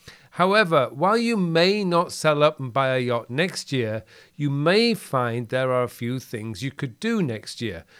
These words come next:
You may decide you want to, you would like to visit a harbour in the south of France as part of your holiday next year and get some ideas on the types of yachts available.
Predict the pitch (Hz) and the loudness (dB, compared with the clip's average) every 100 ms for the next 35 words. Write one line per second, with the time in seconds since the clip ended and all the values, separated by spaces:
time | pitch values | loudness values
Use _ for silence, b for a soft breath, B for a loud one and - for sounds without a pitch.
0 | b 151 139 123 127 120 - 131 127 123 | b -4 0 0 -2 -4 -2 0 0 -2
1 | 127 127 120 123 123 135 127 131 113 117 | -4 -4 -6 -10 -10 -8 -4 -4 -2 -4
2 | 123 131 101 117 123 127 123 - 175 180 | -4 -8 -6 -6 -4 -6 -8 0 2 4
3 | 131 113 113 131 127 131 120 151 - 202 | 2 0 -2 -4 -2 0 0 -2 -2 0
4 | 165 123 120 - 127 127 123 127 135 - | 0 -2 -8 -2 -2 -2 -4 -4 -4 -2
5 | 202 202 139 123 110 117 - 135 120 95 | -2 0 2 2 0 -6 -6 -2 -2 -4
6 | B B B 190 180 202 151 196 185 185 | B B B -4 -2 -2 -2 0 2 0
7 | 180 220 170 127 131 131 - - 143 143 | 0 2 2 2 -2 -4 -8 -4 -4 -4
8 | - 123 101 123 - - 139 123 170 175 | -6 -4 -4 -4 -6 -8 -6 -2 0 0
9 | 113 95 | 0 -6